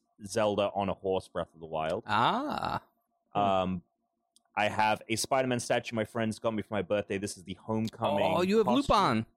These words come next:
Speaker 1: And then Lupin the Third, that's a very cool figure I got on, like, super discount. Uh,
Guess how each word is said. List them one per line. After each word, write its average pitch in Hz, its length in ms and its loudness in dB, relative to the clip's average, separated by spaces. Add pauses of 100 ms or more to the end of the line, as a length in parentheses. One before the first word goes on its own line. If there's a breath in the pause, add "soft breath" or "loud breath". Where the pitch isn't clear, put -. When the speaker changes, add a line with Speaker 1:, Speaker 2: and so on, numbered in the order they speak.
(420)
Speaker 1:
And 104 200 0
then 104 280 2
Lupin 117 800 0
the 107 100 -6
Third, 135 580 0 (240)
that's 107 320 -2
a 90 280 2 (120)
very 98 300 0
cool 92 360 -2
figure 90 360 -2
I 90 80 0
got 80 220 -4
on, 87 120 -18
like, 78 160 -10
super - 380 -10
discount. 85 540 -8 (500)
Uh, 76 520 -2